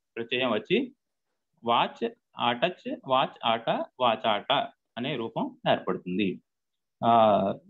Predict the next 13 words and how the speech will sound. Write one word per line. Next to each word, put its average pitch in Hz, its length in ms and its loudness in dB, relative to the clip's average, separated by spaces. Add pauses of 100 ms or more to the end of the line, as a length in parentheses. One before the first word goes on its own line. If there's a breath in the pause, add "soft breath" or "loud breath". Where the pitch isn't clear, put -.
(160)
కుత్సిత 233 380 6
అయితే 220 220 6
వక్తవ్యం 175 500 6
అని 170 160 2
చెప్పేశారు, 139 380 2
అంటే 113 200 -2
కాబట్టి 135 360 0
ఇంకా 139 140 -2
మామూలు 131 320 0
కాదని 131 400 -2
తెలిసిపోతుంది 110 560 -4
ఇక్కడ 120 260 0
తర్వాత 101 540 2